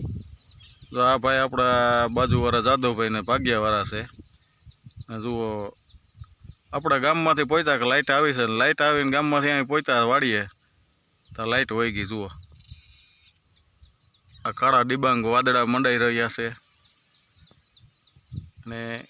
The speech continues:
ખાલી દોઢથી બે ઇંચ વરસાદની જરૂર છે. અને અત્યારે ખેડૂત ભાઈઓની એવી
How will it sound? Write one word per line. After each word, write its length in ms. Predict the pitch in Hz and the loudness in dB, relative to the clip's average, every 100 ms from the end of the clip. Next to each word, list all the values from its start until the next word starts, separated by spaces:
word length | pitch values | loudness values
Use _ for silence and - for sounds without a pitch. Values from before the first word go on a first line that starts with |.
| _ _ _ _ _ _ - _ - | _ _ _ _ _ _ -20 _ -6
ખાલી 280 | 135 135 131 | -2 -2 0
દોઢથી 300 | 160 - 143 | -2 -2 -4
બે 160 | 143 156 151 | 0 2 0
ઇંચ 160 | - | -4
વરસાદની 520 | 135 139 - 143 131 | -6 -4 -2 -2 -2
જરૂર 300 | 113 135 143 120 | -2 -2 -4 -4
છે. 160 | 147 104 98 _ - _ _ _ _ - | -6 -6 -10 _ -20 _ _ _ _ -16
અને 120 | 113 | -12
અત્યારે 400 | 135 - 135 123 | -10 -4 -2 -2
ખેડૂત 280 | 143 139 113 | -2 -4 -2
ભાઈઓની 440 | 123 135 123 123 131 | -2 -2 -2 -4 -6
એવી 200 | 131 | -6